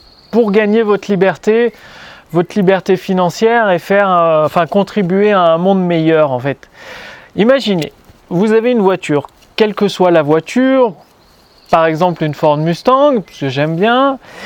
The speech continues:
et vous roulez tout le temps à fond, avec le compte tour à fond, à fond, à fond, tout le temps, sur un trajet, pour faire Paris-Marseille, compte tour à fond, et, euh, pas de repos pour la voiture. Bah, qu'est-ce qui va se passer ?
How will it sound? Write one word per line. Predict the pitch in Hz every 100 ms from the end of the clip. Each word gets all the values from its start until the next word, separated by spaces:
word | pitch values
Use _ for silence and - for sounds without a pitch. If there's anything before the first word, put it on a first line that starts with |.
| 240 - - - -
et | 233 285 262 -
vous | 160 190 240
roulez | 208 233 254 277
tout | - 277
le | 247
temps | 294 269
à | 233
fond, | 202 185
avec | 175 190
le | 214
compte | 214 - 339 311 285
tour | - 302 320 247
à | - 202
fond, | - 277
à | 247
fond, | - 277
à | 233
fond, | 196 170
tout | - 330
le |
temps, | 294 214 175 - _ _ _ _ _
sur | - - - - 220
un | 208
trajet, | 202 202 170 147 139 - _ _ _ - -
pour | 156
faire | - 170
Paris-Marseille, | - 190 196 185 160 - 156 185 208 - - - - - -
compte | 226 220
tour | - 226 214
à |
fond, | 202 226 240 254 262 - _ _ _ -
et, | - 180 185 180
euh, | 165 156 151
pas | 151 220
de |
repos | 202 220 226
pour | 214 190
la | 170
voiture. | 170 -
Bah, | 147 147
qu'est-ce | 208 202
qui | -
va | 165
se | 151
passer ? | - 156 - 233